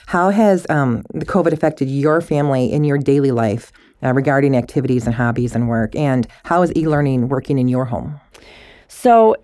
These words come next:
Speaker 2: you know, certainly at the very beginning when this all kinda shut down, it was, it was very,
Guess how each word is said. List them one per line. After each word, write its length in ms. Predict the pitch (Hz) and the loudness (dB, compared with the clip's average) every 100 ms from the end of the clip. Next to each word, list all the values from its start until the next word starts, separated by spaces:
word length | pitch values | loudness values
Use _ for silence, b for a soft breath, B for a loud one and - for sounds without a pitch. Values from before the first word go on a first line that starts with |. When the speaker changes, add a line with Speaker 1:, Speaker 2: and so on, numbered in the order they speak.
| _ | _
Speaker 2:
you 100 | - | -2
know, 60 | 226 | -2
certainly 340 | 214 320 320 | 0 0 2
at 80 | 247 | 2
the 80 | 226 | 2
very 240 | 175 170 | 2 2
beginning 480 | 175 - 160 151 165 | 2 -2 -2 -2 0
when 120 | 165 | 0
this 180 | 160 160 | 0 -2
all 460 | - 160 151 151 202 _ _ _ | -2 -2 -2 -4 -10 _ _ _
kinda 200 | - 165 | -8 -6
shut 280 | 147 - - | -4 -4 -2
down, 360 | 160 151 156 165 | -2 -2 -2 -2
it 60 | |
was, 180 | 196 185 | -4 -6
it 80 | - | -4
was 160 | 233 202 | -4 -2
very, 400 | 226 226 214 | 0 0 -2